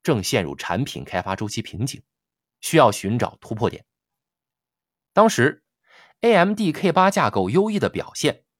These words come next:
成为了太阳计算机抢占叉八六服务器市场的首选方案。太阳计算机提供反馈，填补了A M D所缺乏服务器市场的经验，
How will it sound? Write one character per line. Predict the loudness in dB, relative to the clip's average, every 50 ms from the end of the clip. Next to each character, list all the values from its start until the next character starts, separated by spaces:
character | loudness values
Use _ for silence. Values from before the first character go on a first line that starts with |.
| _ _ _
成 | -6 -4 -2 0 0
为 | 0 0
了 | -2 -4
太 | -2 -2 0 0
阳 | 0 0 -2
计 | -6 -8 -8
算 | -6 -8 -8
机 | -6 -6 -6 -6 -6 _
抢 | -6 -2 -2 -2 -2 0
占 | 0 0 0 0
叉 | -2 2 2 4 4
八 | 4 4 2
六 | 2 2 -2
服 | -4 -4 -8 -8
务 | -8
器 | -6 -6 -8
市 | -8 -8 -8
场 | -10 -10 -12 -14
的 | -14
首 | -16 -10 -4 -2 -2
选 | -2 -4 -10 -10
方 | _ -8 -8
案。 | -8 -12 _ _ _ _ _ _ _ _ _ _ _ _ _ _ _ _ _ _ _ _ _ _ _ _ _ _ _ _ _
太 | 2 4 6 6
阳 | 6 6 4
计 | 2 -2 -2
算 | 0 2 0
机 | 0 0 -4 -8 -8 _
提 | _ -8 -4
供 | -4 -2 -4
反 | -4 -4 -8 -10 -10 -4
馈， | -4 -4 -4 _ _ _ _ _ _ _ _ -20 -20 -20 _
填 | -6 -4 -2 -2
补 | -2 -4 -6
了 | -8 -6
A | -2 0
M | 0 0 0 -2
D | -4 -6 -6
所 | -6 -8 -14 -14
缺 | -12 -4 -2 -2 -2
乏 | -2 0 -2 -2 -2
服 | _ -8 -6 -4
务 | -4 -4
器 | -4 -2 -4 -4
市 | -4 -4 -8
场 | -8 -8 -16 _
的 | _
经 | -8 -4 -2 -2
验， | -2 -2 -6 _